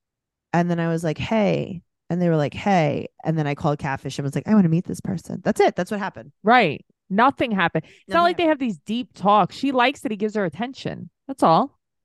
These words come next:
Speaker 1: Well, they texted one time on the telephone, and then he went back to just messaging her on the apps,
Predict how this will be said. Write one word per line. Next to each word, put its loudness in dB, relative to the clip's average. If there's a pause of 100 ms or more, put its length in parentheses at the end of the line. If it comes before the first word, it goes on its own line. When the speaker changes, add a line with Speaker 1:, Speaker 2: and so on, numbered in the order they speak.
(580)
Speaker 1:
Well, -4 (920)
they 4
texted 2
one 2
time 0
on 0
the -2
telephone, -6 (400)
and 4
then 4
he 2
went 0
back -2
to -4
just -2
messaging -4
her -2
on -4
the -6
apps, -10